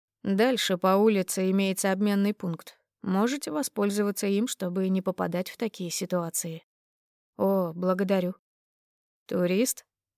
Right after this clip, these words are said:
Оглядывается он, вставляя свою карту в терминал за барной стойкой. «Вроде того». Мужчина, понимающе улыбается. «Ну, тогда счастливого пребывания в России». Убирает карту в кошелёк,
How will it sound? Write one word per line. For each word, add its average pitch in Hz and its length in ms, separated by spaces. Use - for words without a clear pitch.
Оглядывается 208 840
он, 180 180
вставляя 185 500
свою 185 280
карту 220 380
в - 80
терминал 202 500
за 185 180
барной 196 360
стойкой. 175 560
«Вроде 220 420
того». 175 380
Мужчина, 185 520
понимающе 190 600
улыбается. 190 720
«Ну, 180 320
тогда 269 380
счастливого 233 640
пребывания 190 720
в 180 40
России». 170 540
Убирает 226 440
карту 226 300
в 190 60
кошелёк, 185 540